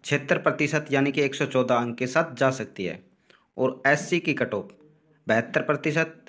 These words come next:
एक सौ आठ अंक के साथ जा सकती है। और एसटी की कट ऑफ उनहत्तर प्रतिशत एक सौ तीस अंक, एक सौ तीन अंक के साथ जा सकती है। तो दोस्तों, ये कट ऑफ दो हज़ार इक्कीस की जानने वाली हैं।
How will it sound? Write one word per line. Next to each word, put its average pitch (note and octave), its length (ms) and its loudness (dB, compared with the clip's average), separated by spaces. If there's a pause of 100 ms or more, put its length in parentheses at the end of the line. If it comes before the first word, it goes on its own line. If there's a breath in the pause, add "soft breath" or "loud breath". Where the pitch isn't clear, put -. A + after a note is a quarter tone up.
(160)
एक C#3+ 180 0
सौ D3 140 0
आठ B2+ 320 2
अंक B2+ 160 0
के C3+ 100 0
साथ D3 280 0
जा A#2 140 4
सकती C3 320 -4
है। D#3+ 180 2 (140)
और C#3 240 -4
एसटी C3+ 360 2
की D3+ 140 -2
कट C3 200 0
ऑफ E3 220 -2 (560)
उनहत्तर C#3 400 4
प्रतिशत G#2+ 520 -4 (220)
एक C#3 160 -2
सौ C#3 100 -2
तीस C3+ 300 -2
अंक, C#3 300 -2 (420)
एक C#3 140 -2
सौ E3 120 -4
तीन E3 240 2
अंक D#3 200 0
के C#3+ 80 2
साथ C3+ 400 0
जा C3 100 4
सकती G#2+ 360 -6
है। E2+ 140 -8 (1500)
तो D3 100 2
दोस्तों, F3+ 340 2
ये F3 260 4
कट F3 200 2
ऑफ D3+ 140 2
दो C#3 140 4
हज़ार C3 220 2
इक्कीस E3 340 -4
की F3+ 140 0
जानने C#3 300 4
वाली D3+ 280 4
हैं। F#3 240 0